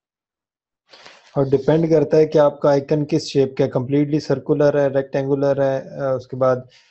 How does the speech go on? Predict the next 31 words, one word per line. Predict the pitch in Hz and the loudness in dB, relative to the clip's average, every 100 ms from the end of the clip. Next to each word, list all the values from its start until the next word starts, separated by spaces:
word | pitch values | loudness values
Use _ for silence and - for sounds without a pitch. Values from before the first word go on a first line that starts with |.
| _ | _
कोई | - 139 139 | 0 0 0
थोड़ी | 135 139 135 | -2 2 2
random | 131 131 143 143 | 2 0 -2 -2
shape | - 139 135 | 0 0 2
है। | 135 131 131 - - | 0 0 -2 -12 -8
icon | 147 135 - 147 | -2 -2 0 -2
में | 147 147 | 0 -2
मतलब | 139 131 143 135 131 135 | -2 0 -2 -2 -12 -8
minimal | 135 139 143 135 | -4 -2 -2 0
logos | 131 123 135 131 | 0 0 0 -2
के | 139 | -6
केसेस, | 123 127 135 123 | -4 -6 -6 -10
जिस | 127 - | -10 -2
तरह | 131 | -2
आपको | 120 127 | -2 -8
कल | - | -8
मैंने | 131 131 127 | -6 -4 -4
logos | 123 123 127 | -4 -4 -6
कुछ | 131 123 | -8 -12
दिखाए | 120 123 123 | -8 -4 -4
थे, | |
वो | 127 | -4
दोबारा | 120 120 123 | -6 -6 -6
दिखा | 123 - 120 | -6 -10 -12
देता | 117 - | -12 -10
हूँ | 120 117 | -10 -12
आप | |
लोगों | 120 117 131 | -20 -20 -20
को। | _ _ _ _ _ _ _ _ _ _ _ _ _ _ _ _ _ 143 | _ _ _ _ _ _ _ _ _ _ _ _ _ _ _ _ _ -10
हम्म, | 131 131 127 | -8 -6 -8
हम्म। | 120 127 | -10 -14